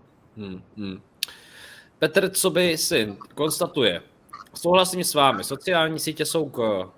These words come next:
nevíte ale Facebook, vidíte to tamto, jo?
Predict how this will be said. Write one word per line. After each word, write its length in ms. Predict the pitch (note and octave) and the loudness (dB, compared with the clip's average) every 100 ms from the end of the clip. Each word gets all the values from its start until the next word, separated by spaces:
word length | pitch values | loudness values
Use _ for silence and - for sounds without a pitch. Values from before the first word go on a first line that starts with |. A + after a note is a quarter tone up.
| - _ _ _ _ _ _ _ _ _ _ _ _ _ _ _ _ - | -20 _ _ _ _ _ _ _ _ _ _ _ _ _ _ _ _ -8
nevíte 300 | B2 D#3+ E3 | -2 0 4
ale 160 | D3+ A#2+ | 6 4
Facebook, 720 | - A#2+ A#2 C#3 C#3 - C#3 - _ - | 2 -2 -2 -4 -6 -10 -20 -20 _ -12
vidíte 260 | B2 C#3+ C#3 | -8 -4 -2
to 100 | A#2 | 0
tamto, 420 | G#2+ G2+ G#2+ G2+ | 0 -2 -6 -6
jo? 280 | G2 A#2+ | -6 -8